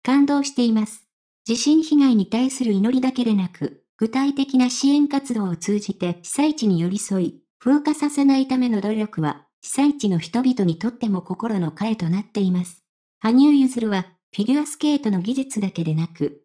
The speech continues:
人間性においても多くの人々に感動を与えています。彼の姿勢は、個々の力が大きな変化を生むことを示しており、地域社会や国全体の結束を強化する一翼を担っています。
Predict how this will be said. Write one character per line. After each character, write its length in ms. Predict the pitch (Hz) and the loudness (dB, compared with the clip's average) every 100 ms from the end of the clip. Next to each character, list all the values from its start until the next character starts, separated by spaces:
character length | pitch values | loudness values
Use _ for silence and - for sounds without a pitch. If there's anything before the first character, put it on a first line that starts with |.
| _ | _
人 260 | 214 262 285 | 2 6 6
間 180 | 285 277 | 4 0
性 240 | 277 262 | 2 4
に 160 | 247 240 | 4 2
お 60 | |
い 80 | 240 | 0
て 160 | 233 180 | -4 -2
も 220 | 160 - | -2 0
多 180 | 247 294 | 2 2
く 140 | 285 233 | 2 0
の 100 | 202 | 0
人 220 | - 254 | -2 0
々 220 | 254 208 | 0 0
に 120 | 170 | -2
感 240 | 160 208 247 | -2 -2 0
動 180 | 254 240 | 0 -2
を 80 | |
与 220 | 208 220 226 | -2 -2 -4
え 60 | |
て 120 | 226 | -2
い 100 | 214 | 0
ま 140 | 196 196 | 0 -4
す。 220 | - - _ _ _ | -10 -20 _ _ _
彼 260 | - 320 311 | -4 0 2
の 140 | 269 | 2
姿 360 | 247 - 214 214 | 0 -4 -2 -2
勢 20 | |
は、 280 | 196 180 - _ _ | 0 -2 -4 _ _
個 120 | - | -4
々 140 | 285 | 2
の 140 | 269 233 | 2 2
力 360 | - 214 214 | -4 -4 -2
が 200 | 180 156 - | 0 -2 0
大 200 | 269 294 | 0 2
き 140 | 233 | 0
な 100 | 202 | 0
変 300 | 180 233 269 | 0 0 0
化 160 | 254 220 | 0 0
を 40 | |
生 140 | 190 220 | 2 0
む 60 | |
こ 140 | 233 269 | -2 -2
と 140 | 254 | -2
を 60 | 226 | -2
示 320 | - 214 233 | -2 -2 -2
し 60 | |
て 160 | - 185 | -6 -4
お 100 | 170 | -2
り、 260 | 156 156 _ _ | -4 -6 _ _
地 200 | - 262 | -2 0
域 140 | 294 - | 0 -2
社 160 | 285 | -4
会 240 | 277 226 160 | -4 -2 -2
や 160 | 147 - | -2 -4
国 260 | 220 240 262 | 0 2 2
全 240 | 285 294 | 2 2
体 200 | 277 262 | 4 4
の 120 | 254 | 2
結 300 | 247 220 - | 0 -6 -2
束 240 | 254 254 247 | -6 -2 -4
を 80 | 247 | -2
強 240 | 254 254 | -2 -2
化 140 | 226 | -4
す 120 | - 156 | -6 -6
る 120 | 139 | -6
一 200 | 135 202 | -4 -2
翼 280 | 220 226 220 | -2 -2 -2
を 60 | |
担 240 | 196 196 233 | 2 2 0
っ 40 | |
て 140 | 240 202 | 0 0
い 120 | 175 | 0
ま 120 | 175 | -2
す。 160 | 175 | -6